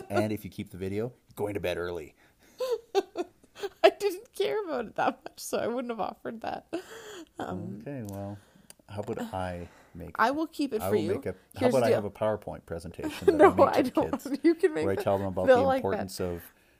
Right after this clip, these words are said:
Speaker 1: of, uh, the movie. I know Joe Johnston would be proud of me if I got rid of it,
Speaker 2: <laughs>
Speaker 1: but
Speaker 2: How about I will keep it for six months?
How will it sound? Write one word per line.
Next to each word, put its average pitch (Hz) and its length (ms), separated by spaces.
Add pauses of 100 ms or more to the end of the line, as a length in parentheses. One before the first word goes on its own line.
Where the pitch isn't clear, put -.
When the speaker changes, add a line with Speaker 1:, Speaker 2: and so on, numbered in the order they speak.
(140)
Speaker 1:
of, 85 380
uh, 87 260
the 85 80
movie. 90 320
I 107 60
know 135 180
Joe 143 220
Johnston 117 560
would 98 120
be 95 100
proud 95 340
of 92 100
me 330 120
if 87 140
I 87 80
got - 180
rid 453 160
of 427 120
it, 427 180 (260)
Speaker 2:
<laughs> - 180
Speaker 1:
but 202 320 (600)
Speaker 2:
How 233 320
about 196 400 (480)
I 185 140
will 220 100
keep 226 280
it - 140
for - 260
six - 640
months? - 680